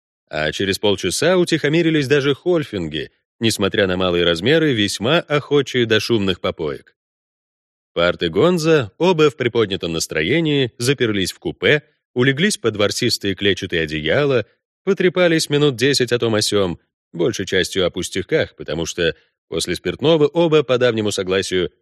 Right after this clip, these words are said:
о делах не заикались. И незаметно уснули. Парт, засыпая, чувствовал себя просто счастливым. Он терпеть не мог тихой оседлой жизни. Новые дела, зачастую рискованные, нужны были ему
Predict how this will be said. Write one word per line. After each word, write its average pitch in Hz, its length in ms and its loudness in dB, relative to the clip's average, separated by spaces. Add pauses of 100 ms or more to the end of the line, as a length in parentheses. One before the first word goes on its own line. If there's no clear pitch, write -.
(120)
о 156 120 2
делах 110 380 0
не 95 100 -2
заикались. 78 680 -4 (540)
И 135 380 -2 (120)
незаметно 123 920 0 (100)
уснули. 78 640 -10 (1080)
Парт, 143 360 0
засыпая, 135 480 0
чувствовал 147 460 0
себя 120 360 2
просто 139 460 0
счастливым. 107 800 -2 (400)
Он 113 220 0
терпеть 127 540 0
не 101 80 0
мог 107 320 0
тихой 135 420 0
оседлой 92 460 0
жизни. 76 480 -6 (480)
Новые 117 340 2
дела, 98 320 0
зачастую 104 420 -2
рискованные, 104 640 0
нужны 120 360 0
были 143 220 -2
ему 135 280 0